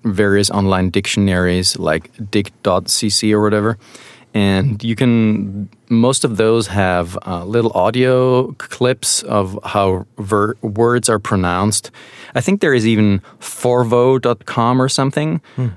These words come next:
Speaker 1: that is actually a project where native speakers can submit their recordings. So what you could do is you go there and, uh, if you're not sure if, uh, let's say, mm,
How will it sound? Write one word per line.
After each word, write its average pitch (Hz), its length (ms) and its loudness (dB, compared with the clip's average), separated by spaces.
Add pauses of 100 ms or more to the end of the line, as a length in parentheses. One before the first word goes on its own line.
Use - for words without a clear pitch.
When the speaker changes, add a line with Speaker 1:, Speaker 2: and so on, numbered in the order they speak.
Speaker 1:
that 110 440 0
is - 360 -2
actually 120 320 0
a 113 60 0
project 107 500 -2
where 98 420 0
native 113 340 0
speakers 110 520 -2
can 107 220 0
submit - 420 -2
their 113 120 2
recordings. 120 680 -4 (480)
So 117 360 0
what 110 160 2
you 127 100 2
could 107 140 -6
do 117 140 2
is 110 160 2
you 110 60 -2
go 110 180 2
there 92 420 0 (280)
and, 95 500 0
uh, 87 200 0 (120)
if - 160 -4
you're 123 120 2
not 113 180 0
sure 113 280 0
if, 104 200 -4
uh, - 220 -12 (260)
let's 104 200 -2
say, 101 320 2 (320)
mm, - 300 -10